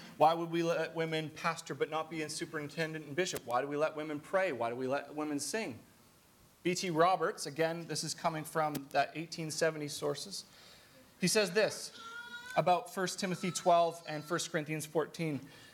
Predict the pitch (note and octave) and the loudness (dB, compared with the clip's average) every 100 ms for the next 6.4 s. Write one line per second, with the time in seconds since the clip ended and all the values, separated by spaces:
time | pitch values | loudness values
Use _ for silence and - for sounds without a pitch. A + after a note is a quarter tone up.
0 | - - F3 A3+ B3+ C4 A#3+ A#3 G#3+ G#3 | -20 2 6 6 4 2 2 2 2 2
1 | G#3 G#3 F#3 - F#3+ F#3+ E3 F3+ - - | 2 0 0 2 2 2 -2 -6 -2 0
2 | F3+ E3+ D#3+ E3+ C#3 F3 D#3+ C3 A#2 A2 | 0 -2 -4 -2 2 2 2 2 0 -4
3 | - F#3 F3+ G3+ E3 F#3 F3+ D#3+ F3 E3+ | -2 0 2 0 2 2 2 2 2 4
4 | F#3 F3+ F3 E3+ E3 D#3+ D3+ C3 D3 F3+ | 2 4 2 4 4 4 2 2 2 2
5 | G3+ - D#3 F3 E3 E3+ - E3 D#3+ D3 | -6 -4 0 0 0 0 0 0 0 0
6 | - F3 G#3 | 0 0 -2